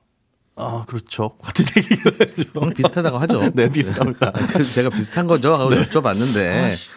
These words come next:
Speaker 1: 좀 아닌데. <laughs> 비슷한 거라고
Speaker 2: 비슷하다고
Speaker 1: 하니까.
Speaker 2: 해주세요. 네.
Speaker 1: 그런 것 같기도 하고. 아무튼 요게 이제 두 가지가 핵심이고,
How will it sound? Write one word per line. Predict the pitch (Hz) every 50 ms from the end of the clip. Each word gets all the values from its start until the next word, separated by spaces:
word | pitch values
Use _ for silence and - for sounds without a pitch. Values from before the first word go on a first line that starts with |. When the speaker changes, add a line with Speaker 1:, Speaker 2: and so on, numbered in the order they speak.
| - -
Speaker 1:
좀 | - 202 214
아닌데. | 202 120 127 156 190 180 190 185 175 - - - - 277 247 214 - 262 233 - 269 - - -
<laughs> | - 214 262 262 269 - 277 214 180 - - 208 - 220 226
비슷한 | 208 190 214 220 - 254 226
거라고 | 190 302 - - 226 190 - -
Speaker 2:
비슷하다고 | 233 - 165 143
Speaker 1:
하니까. | 120 156 202 202
Speaker 2:
해주세요. | 165 175 170 156 123 - - 170 - - - - - 185
네. | - 185
Speaker 1:
그런 | 185 190 196
것 | 185 190
같기도 | 190 170 - 196 180 180
하고. | 170 156 151 165 196 -
아무튼 | 135 151 175 190 190 196 165 170 - - - - 135
요게 | 156 170 185 196 170
이제 | 139 139 139
두 | 127 135 135
가지가 | 151 147 139 135 147
핵심이고, | 202 196 - 220 185 135 113 117 143 151 135 107 92 92